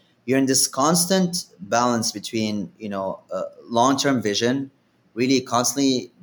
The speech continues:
getting reminded of what you're building towards and, and why you're sort of doing the day-to-day and maybe short-term execution, right? And, uh,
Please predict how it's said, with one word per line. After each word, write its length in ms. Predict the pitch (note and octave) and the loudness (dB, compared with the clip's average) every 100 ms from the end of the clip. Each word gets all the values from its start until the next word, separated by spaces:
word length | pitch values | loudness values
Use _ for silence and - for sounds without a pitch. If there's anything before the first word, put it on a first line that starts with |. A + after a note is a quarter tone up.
| - _ | -20 _
getting 280 | A#2+ B2 B2+ | 2 4 2
reminded 460 | A2+ G2+ G#2+ A#2+ | 2 0 0 0
of 180 | A2+ F#2+ | 0 -2
what 240 | F#2+ A#2 B2 | 0 0 2
you're 120 | A#2 | 0
building 340 | G2 G2+ A2 | 2 0 0
towards 460 | A2 A#2 B2 B2 B2 | -4 0 2 2 0
and, 200 | E2 F#2 - | -8 -10 -12
and 160 | F#2+ F#2 | -14 -16
why 260 | F#2 G#2 G#2+ | -2 2 2
you're 180 | A2 G2+ | 2 -2
sort 180 | A2+ | -4
of 120 | G2 - _ | -8 -10 _
doing 180 | G#2+ G#2 | -8 -6
the 40 | |
day-to-day 540 | F#2+ G2+ G2 F#2 G2 G2+ | -4 -6 -6 -6 -2 -2
and 140 | G#2+ | -2
maybe 180 | G#2+ A#2 | -2 0
short-term 440 | A2 A#2 G#2+ G#2+ G2 | 0 0 -2 -4 -4
execution, 520 | F#2+ - G2+ F#2+ - _ _ _ _ _ _ - | -6 -10 -10 -10 -12 _ _ _ _ _ _ -4
right? 340 | G2 F#2+ A2 - _ _ _ | 0 0 0 -8 _ _ _
And, 520 | - A2 G#2 G#2 G2+ | -2 0 0 -2 -6
uh, 120 | - | -8